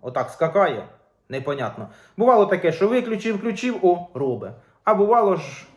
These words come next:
не работає. Потім я думаю, та подожди, я ж гарантія в мене є, плюс продльонна гарантія, плюс не пройшло, до речі, чотирнадцяти днів.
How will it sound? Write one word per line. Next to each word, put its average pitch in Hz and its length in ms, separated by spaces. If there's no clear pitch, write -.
не 156 140
работає. 120 500
Потім 208 240
я 196 80
думаю, 180 220
та 208 100
подожди, 190 440
я 190 140
ж 160 100
гарантія 180 520
в 170 40
мене 170 220
є, 170 220
плюс 170 220
продльонна 165 640
гарантія, 156 480
плюс 180 300
не 196 80
пройшло, 190 340
до 190 120
речі, 180 260
чотирнадцяти 175 680
днів. 151 260